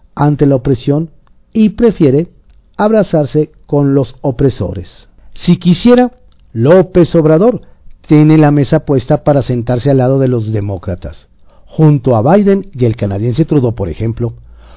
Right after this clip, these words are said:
con quienes ha firmado el más importante tratado comercial vigente.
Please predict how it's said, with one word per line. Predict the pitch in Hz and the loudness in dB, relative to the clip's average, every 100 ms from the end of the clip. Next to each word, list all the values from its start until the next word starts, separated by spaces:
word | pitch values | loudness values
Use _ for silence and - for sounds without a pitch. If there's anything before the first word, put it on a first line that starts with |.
| - | -14
con | - 143 | -2 0
quienes | - 135 131 | 2 0 2
ha | 175 | 0
firmado | 180 175 190 226 - - | 2 0 2 0 -2 0
el | 156 | 0
más | 156 165 | 2 2
importante | 170 151 139 120 143 143 | 0 0 -2 -2 -4 -2
tratado | 143 123 123 127 | 0 0 0 0
comercial | 123 107 98 117 107 | -2 -6 -4 -4 -4
vigente. | 95 82 73 90 | -6 -10 -12 -18